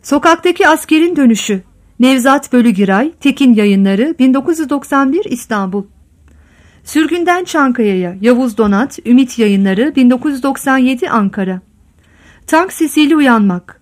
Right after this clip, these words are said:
Hasan Cemal, Bilgi Yayınları, sekizinci basım, bin dokuz yüz doksan iki, Ankara.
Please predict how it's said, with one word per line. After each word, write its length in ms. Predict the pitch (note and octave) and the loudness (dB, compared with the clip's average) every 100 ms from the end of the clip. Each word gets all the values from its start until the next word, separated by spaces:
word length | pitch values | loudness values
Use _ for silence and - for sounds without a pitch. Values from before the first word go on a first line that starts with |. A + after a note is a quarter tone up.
| _ | _
Hasan 420 | A#3 A#3+ B3 A#3+ | -4 0 2 4
Cemal, 400 | G#3 G3 F#3+ A#3+ E4+ - | 2 0 0 -2 -4 -2
Bilgi 220 | B3 A3 | 0 0
Yayınları, 640 | A3+ G3 F#3 F#3 F3+ A3+ D4 | 0 2 0 -2 -2 -4 -4
sekizinci 600 | B3+ A#3+ A#3+ B3 A#3 A3 | -2 0 2 2 2 0
basım, 360 | G#3 C#4 E4 | -2 -2 -2
bin 160 | C4+ B3+ | 0 0
dokuz 240 | A#3+ B3+ | 0 -2
yüz 120 | A3+ | -2
doksan 320 | A3 G#3+ A3+ G#3+ | -2 -2 -2 -2
iki, 260 | G#3 C#4 | -2 -2
Ankara. 460 | G3+ F3+ F#3+ F3+ | -2 -2 -4 -6